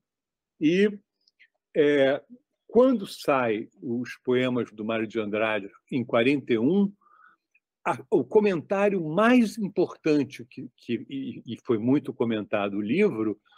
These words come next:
o comentário mais importante que, é, é,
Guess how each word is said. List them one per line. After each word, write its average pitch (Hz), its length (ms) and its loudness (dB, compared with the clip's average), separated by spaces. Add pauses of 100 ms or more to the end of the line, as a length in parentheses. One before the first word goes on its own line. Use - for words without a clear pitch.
(240)
o 156 100 0
comentário 139 640 2
mais 180 320 2
importante 131 840 -4 (100)
que, 110 380 -2 (460)
é, 117 680 -10
é, 120 180 -2